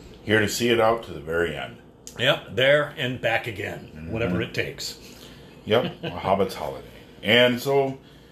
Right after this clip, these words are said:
Speaker 1: after the war, he became a professor of linguistics. He was also a theologian.
Speaker 2: Yes, uh, he was a Catholic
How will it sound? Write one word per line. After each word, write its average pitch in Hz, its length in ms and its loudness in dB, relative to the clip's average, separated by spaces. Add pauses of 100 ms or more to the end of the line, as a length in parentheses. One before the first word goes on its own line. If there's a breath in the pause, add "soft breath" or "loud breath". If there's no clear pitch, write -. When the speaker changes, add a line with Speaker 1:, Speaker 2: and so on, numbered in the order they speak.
(1200 loud breath)
Speaker 1:
after 151 280 6
the 151 80 -2
war, 107 460 2 (760)
he 87 160 -6
became 82 280 -8
a 76 40 -8
professor 80 560 -2
of 71 180 -12
linguistics. 82 540 -4
He 82 80 -10
was 71 120 -10
also 80 280 -2
a 78 40 -6
theologian. 73 680 -6 (720 loud breath)
Speaker 2:
Yes, 147 680 -2
uh, 123 180 -6
he 131 120 -2
was 147 260 -4
a 120 440 -4 (280)
Catholic 131 560 -2